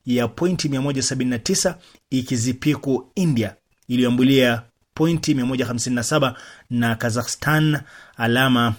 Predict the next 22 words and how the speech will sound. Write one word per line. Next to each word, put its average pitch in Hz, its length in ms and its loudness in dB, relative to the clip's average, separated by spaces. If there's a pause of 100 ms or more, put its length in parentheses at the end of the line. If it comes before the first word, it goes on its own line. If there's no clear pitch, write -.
mia 117 160 0
moja 117 260 0
thelathini 113 380 -4
na 123 80 -4
tatu. 143 380 -2 (720)
Mashindano 160 460 4
hayo 170 480 6
ya 156 120 2
mieleka 151 380 4
ya 135 60 2
vijana 131 420 2
wenye 120 220 0
chini 131 240 -2
ya 120 60 2
miaka 127 220 -2
ishirini 123 360 0
ya 120 60 -2
Asia 160 440 0 (280)
yalifanyika 127 760 0
Bishkek 127 760 -2
nchini 127 280 -4
Kyrgyzstan 127 720 -2